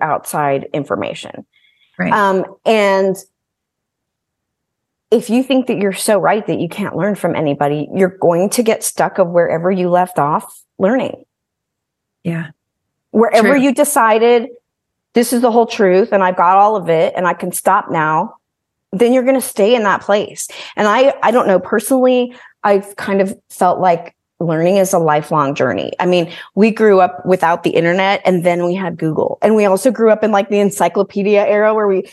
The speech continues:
Speaker 1: like, it was really hard to get information and then it became really easy. And now there's this new generation that doesn't Google anything.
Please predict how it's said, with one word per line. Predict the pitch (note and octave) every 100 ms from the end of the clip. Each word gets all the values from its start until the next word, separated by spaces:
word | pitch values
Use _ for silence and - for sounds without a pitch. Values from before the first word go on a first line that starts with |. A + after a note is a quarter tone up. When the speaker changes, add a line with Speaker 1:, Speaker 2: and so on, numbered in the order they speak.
| - -
Speaker 1:
like, | B3
it | B3+
was | A3
really | B3+ C#4
hard | G#3+ G#3+ G#3+
to | B3+
get | C4 C#4
information | C#4+ C#4+ C#4 C#4 C#4 D4 D4
and | B3+
then | G#3+
it | A#3+
became | A#3+ A#3 A#3+ G3+
really | A3 A3 F3+
easy. | G#3+ A3+ C4+ - _ _
And | B3
now | B3+ C4+
there's | D4 D4+
this | A#3+ A3+
new | A#3
generation | B3 A3+ G#3 A3+ A#3+
that | G3
doesn't | G3+ G#3+ G#3
Google | C4+ F#3+
anything. | C#3+ E3+ C3+ - -